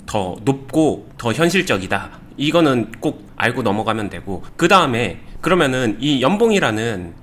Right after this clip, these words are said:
기준점이 있을 거잖아요. 그냥 편하게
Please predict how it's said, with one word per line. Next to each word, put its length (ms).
기준점이 800
있을 280
거잖아요. 500
그냥 640
편하게 560